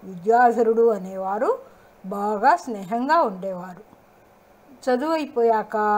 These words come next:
మిత్రులిద్దరూ విడిపోయారు. గదాధరుడు తన గ్రామానికి వెళ్ళి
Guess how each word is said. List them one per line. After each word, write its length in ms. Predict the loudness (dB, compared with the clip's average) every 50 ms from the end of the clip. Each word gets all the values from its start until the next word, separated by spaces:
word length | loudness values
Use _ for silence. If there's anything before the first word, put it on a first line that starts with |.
| 0 -2 -4
మిత్రులిద్దరూ 840 | -10 -12 -12 -12 -8 -8 -6 -4 -4 -4 -2 -2 0 2 4 6 4
విడిపోయారు. 840 | 4 4 0 -6 -6 -4 -2 -2 -2 -4 -8 -12 -18 -20 -20 _ _ _ _ _ _ _ _ _ _ _ -16 -12 -4
గదాధరుడు 800 | 2 6 8 10 10 8 8 6 4 4 4 4 4 2 0 -2
తన 320 | -2 -4 -6 -4 -6 -10
గ్రామానికి 680 | -10 -10 -8 -6 -4 -2 0 0 0 -2 -4 -4 -4 -2
వెళ్ళి 440 | -2 -2 -2 -2 -2 0 -2 -2